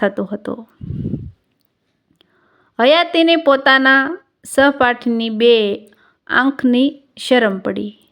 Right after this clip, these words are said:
શરમ નડી. એને કૃત્રિમ સ્મિત ફેંકીને અસ્પષ્ટ બબડવા જેવું "હાય" કહ્યું. દિશાંત તરફ જ, દિશાંત તરત જ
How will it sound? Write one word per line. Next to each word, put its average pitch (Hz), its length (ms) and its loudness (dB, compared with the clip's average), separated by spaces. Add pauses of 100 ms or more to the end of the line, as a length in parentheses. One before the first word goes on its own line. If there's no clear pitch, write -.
(100)
શરમ 240 340 0
નડી. 196 460 -6 (1700)
એને 233 580 -2 (240)
કૃત્રિમ 285 380 4
સ્મિત 254 460 0
ફેંકીને 226 640 2 (520)
અસ્પષ્ટ 247 680 -2 (200)
બબડવા 247 440 4
જેવું 226 380 2 (360)
"હાય" 254 340 0
કહ્યું. 214 540 -2 (2250)
દિશાંત 330 460 2
તરફ 302 340 4
જ, 302 220 2 (1400)
દિશાંત 311 560 0 (100)
તરત 285 340 4
જ 233 180 2